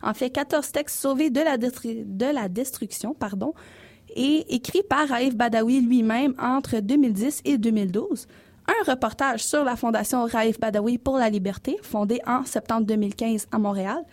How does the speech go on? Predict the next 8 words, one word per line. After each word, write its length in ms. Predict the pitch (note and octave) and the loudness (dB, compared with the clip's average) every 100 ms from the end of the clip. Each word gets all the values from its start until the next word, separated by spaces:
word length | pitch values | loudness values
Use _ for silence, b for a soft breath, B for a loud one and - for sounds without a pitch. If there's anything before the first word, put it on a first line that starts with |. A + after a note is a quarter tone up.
| B B B | B B B
un 160 | E4 F#4 | 2 4
zoom 360 | D#4+ F4+ A#3+ | 4 2 2
d'Amélie 440 | G3+ A#3+ A#3+ A3 C#4+ | 0 0 2 0 -2
sur 160 | B3+ | 0
la 80 | A#3 | 0
liberté 400 | G3 F#3 G3 C4 | 0 -2 -4 -4
d'expression, 640 | A#3 A3 - G3+ F#3+ A#3+ F4+ B B B _ | -4 -4 -6 -6 -6 -6 -8 B B B _
puis 100 | F#4+ | -2